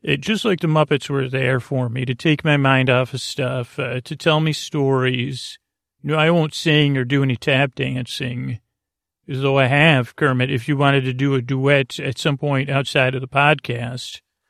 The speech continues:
Uh, but so, I don't know. This is, this is rare. I've never had this happen before. I mean, I've had people call into my brain. Oh, I called you. Okay, well,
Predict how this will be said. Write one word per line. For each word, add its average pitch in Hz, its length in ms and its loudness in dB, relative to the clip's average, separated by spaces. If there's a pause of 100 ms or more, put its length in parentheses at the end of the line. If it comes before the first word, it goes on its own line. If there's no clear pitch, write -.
(880)
Uh, 127 320 -2
but 131 180 -2
so, 143 600 4 (880)
I 151 120 2
don't 139 120 4
know. 127 300 -2
This 143 300 0
is, 147 260 0
this 160 220 2
is 139 140 -2
rare. 139 360 4
I've 127 160 0
never 139 260 4
had 131 240 2
this 131 160 -2
happen 127 400 2
before. 131 400 -6
I 135 40 0
mean, 147 160 2
I've 135 120 4
had 156 240 4
people 151 320 0
call 143 280 2
into 135 220 2
my 131 100 -2
brain. 131 680 0 (420)
Oh, 139 120 -2
I 135 120 4
called 127 300 2
you. 123 240 -4
Okay, 135 420 0
well, 139 360 0